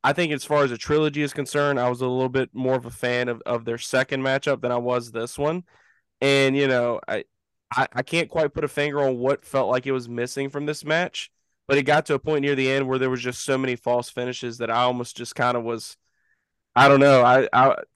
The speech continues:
the entire thing was a little underwhelming to me. I'm just gonna be blunt. I, I, I, I was a lot more of a fan of the Bullet Club,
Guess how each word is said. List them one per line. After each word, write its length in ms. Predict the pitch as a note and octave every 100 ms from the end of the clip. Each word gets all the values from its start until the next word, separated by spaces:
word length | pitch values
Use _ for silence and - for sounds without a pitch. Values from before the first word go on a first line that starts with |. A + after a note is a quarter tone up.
| _ _ _
the 140 | D3+
entire 380 | D#3+ E3 G3 F#3+
thing 260 | - E3+ D#3+
was 140 | C#3+
a 40 | C3+
little 280 | C3 C#3+
underwhelming 580 | B2 C3+ C3 B2+ B2+ B2
to 60 | A#2
me. 100 | A2+
I'm 140 | A2+
just 100 | A2+
gonna 140 | B2 A#2+
be 80 |
blunt. 360 | A2 A2+ G#2+ - _ _ _ _
I, 180 | B2 C#3
I, 220 | A2+ C3+
I, 360 | - C3+ C3+ -
I 160 | B2+
was 200 | D3+ D3
a 60 | C#3
lot 320 | C3+ C3 C#3
more 380 | C3 C#3 D3 C#3+
of 160 | C3 B2+
a 60 |
fan 420 | - C#3 C3+ C3+
of 240 | C3+ B2 B2
the 60 |
Bullet 240 | A#2+ C3+ C3
Club, 320 | C#3+ C3